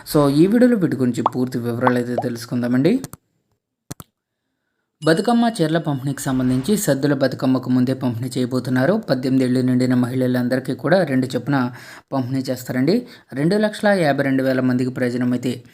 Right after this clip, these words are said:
చేకూరబోతుంది. బతుకమ్మ పండుగకి చీరలు వస్తున్నాయి. ఇందిరా మహిళా శక్తి పథకం ద్వారా అక్క చెల్లెళ్ళందరికీ కూడా రేవంత్ అన్న కానుక పేరిట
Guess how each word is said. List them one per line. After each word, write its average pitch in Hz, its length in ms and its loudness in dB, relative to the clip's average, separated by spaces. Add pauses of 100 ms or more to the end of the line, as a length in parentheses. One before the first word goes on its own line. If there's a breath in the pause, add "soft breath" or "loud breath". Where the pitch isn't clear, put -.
(480 soft breath)
చేకూరబోతుంది. 127 720 -2 (280 loud breath)
బతుకమ్మ 208 480 2
పండుగకి 156 460 0
చీరలు 131 340 -2
వస్తున్నాయి. 127 340 0 (280 loud breath)
ఇందిరా 165 280 4
మహిళా 147 300 0
శక్తి 147 280 -6
పథకం 127 320 -2
ద్వారా 135 240 4
అక్క 160 300 0
చెల్లెళ్ళందరికీ 135 760 0
కూడా 156 260 2
రేవంత్ 131 360 -2
అన్న 131 420 2
కానుక 127 280 0
పేరిట 127 340 -2